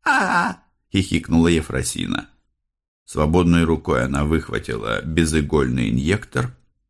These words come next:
Тончайшая струйка раствора под давлением пронизала кожу мужчины на шее,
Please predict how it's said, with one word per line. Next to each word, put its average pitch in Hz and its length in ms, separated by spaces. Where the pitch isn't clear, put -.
Тончайшая 170 720
струйка 107 480
раствора 85 540
под 78 260
давлением 78 760
пронизала 80 640
кожу 73 300
мужчины 67 520
на 53 160
шее, 123 540